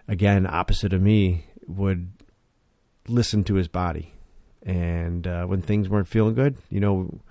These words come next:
we've all said, "Oh, yeah, when something's bothering you, you don't run through it." And, and he, for the most part, wouldn't. He'd say, "No, I'm gonna take some time off," and, and he'd get right back at it. You know, he'd get out there at, like, four in the morning every day and, uh, get his run in.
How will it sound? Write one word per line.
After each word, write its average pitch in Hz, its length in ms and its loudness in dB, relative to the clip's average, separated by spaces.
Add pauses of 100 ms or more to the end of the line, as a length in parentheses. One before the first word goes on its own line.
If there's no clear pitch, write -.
we've 104 160 -2
all 101 160 0
said, 101 260 -4
"Oh, 98 200 0
yeah, 98 260 2
when 92 220 0
something's 92 300 -6
bothering 95 340 -2
you, 90 80 -2
you 87 60 -4
don't 90 180 -2
run 87 240 -2
through 98 260 0
it." 76 120 -4
And, 87 200 -4
and 98 240 -4
he, 113 220 -2
for 135 160 -2
the 127 60 2
most 123 200 0
part, 139 180 2
wouldn't. 120 360 2
He'd 101 280 -4
say, 104 220 0
"No, 104 120 2
I'm 143 160 2
gonna 117 100 2
take 104 220 -2
some 104 120 -8
time 98 300 0
off," 101 340 -2
and, 95 180 -2
and 98 140 0
he'd 98 120 -2
get 113 200 -2
right 104 260 0
back 101 300 -4
at 92 200 -2
it. 80 140 -8 (580)
You 92 80 -4
know, 90 60 0
he'd 92 160 -4
get 101 140 2
out 95 220 0
there 90 220 -2
at, 80 60 -8
like, 87 120 -8
four 120 320 0
in 110 80 4
the 101 60 4
morning 95 520 0 (340)
every 95 240 -4
day 87 360 -2 (840)
and, 87 400 -2
uh, 90 260 -2
get 110 140 2
his 101 140 2
run 107 240 4
in. 90 240 0